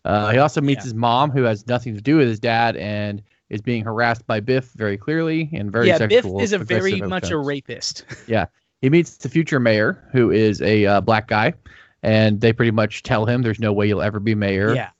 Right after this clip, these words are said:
Speaker 1: And
Speaker 2: yeah.
Speaker 1: I think Marty puts the idea in his head, which is not the first or last time, or it's not the
Speaker 2: There will
Speaker 1: last
Speaker 2: be a
Speaker 1: time
Speaker 2: paradox
Speaker 1: that Marty
Speaker 2: in this.
Speaker 1: that, no, it's not the last time that Marty just takes credit for all black people's accomplishments in this
Speaker 2: Oh,
Speaker 1: movie.
Speaker 2: oh, no,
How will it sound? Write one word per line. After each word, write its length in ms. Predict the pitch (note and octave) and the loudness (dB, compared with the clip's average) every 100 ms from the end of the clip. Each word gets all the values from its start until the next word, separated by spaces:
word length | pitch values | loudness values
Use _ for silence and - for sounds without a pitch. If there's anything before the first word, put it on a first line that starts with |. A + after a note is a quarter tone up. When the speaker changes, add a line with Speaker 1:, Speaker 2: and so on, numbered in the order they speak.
| - | -4
Speaker 1:
And 180 | A2 B2 | 0 2
Speaker 2:
yeah. 120 | A#2 | 2
Speaker 1:
I 20 | B2 | 0
think 200 | D3 B2 | 0 0
Marty 260 | B2 B2+ | 0 0
puts 220 | A#2 A#2+ - | -2 -8 -2
the 100 | C3+ | 0
idea 240 | C#3+ E3+ | 2 0
in 160 | G2 F#2 | -2 -6
his 140 | - | -10
head, 200 | G2 F#2+ _ _ - | -10 -10 _ _ -6
which 120 | E3+ | -4
is 80 | D#3+ | 0
not 220 | A3+ - | 0 0
the 80 | C3+ | -6
first 420 | F#3+ F#3 D3+ - | -4 -4 -6 -10
or 160 | D3 F3 | -4 0
last 320 | D3+ F3+ - | 2 0 -4
time, 340 | - G2+ G2+ G#2 _ - | -8 -8 -8 -14 _ -10
or 40 | |
it's 80 | A#2+ | -6
not 120 | D#3+ | -2
the 80 | E3+ | 2
Speaker 2:
There 40 | |
will 60 | D#3+ | 4
Speaker 1:
last 60 | E3 | 4
Speaker 2:
be 80 | |
a 20 | E3+ | 2
Speaker 1:
time 100 | A#2+ | 4
Speaker 2:
paradox 260 | - C#3+ | 4 4
Speaker 1:
that 60 | C3+ | 2
Marty 180 | D#3+ D3+ | 0 0
Speaker 2:
in 80 | A#2+ | -8
this. 280 | - - - _ _ - | -14 -16 -18 _ _ -6
Speaker 1:
that, 180 | C3+ B2 | -4 -2
no, 180 | B2+ | -2
it's 140 | A#2+ B2 | -4 -6
not 120 | D#3+ | -8
the 40 | D3+ | -4
last 220 | D#3 - | -4 -4
time 160 | D3+ | -6
that 80 | B2+ | -6
Marty 400 | A#2 B2 C3 A#2+ | -6 -4 -4 -6
just 240 | G#2+ G#2+ - | -10 -12 -10
takes 260 | A#2+ - - | -10 -12 -16
credit 320 | - B2 - | -6 -6 -6
for 320 | - A2 G#2 | -8 -6 -4
all 140 | A2 A2+ | -2 -2
black 240 | A2 G#2+ | -2 -4
people's 240 | A#2+ A2 F#2 | -6 -12 -10
accomplishments 640 | A2 G#2 F#2 - G2 - | -6 -6 -8 -10 -12 -10
in 80 | F#2+ | -10
this 120 | F#2+ - | -8 -4
Speaker 2:
Oh, 140 | C3+ | 0
Speaker 1:
movie. 240 | B2+ C#3 - F#3 | 2 0 -2 -6
Speaker 2:
oh, 300 | E3+ C3+ A2 - | -4 -6 -10 -4
no, 280 | E3+ D3 | -2 -2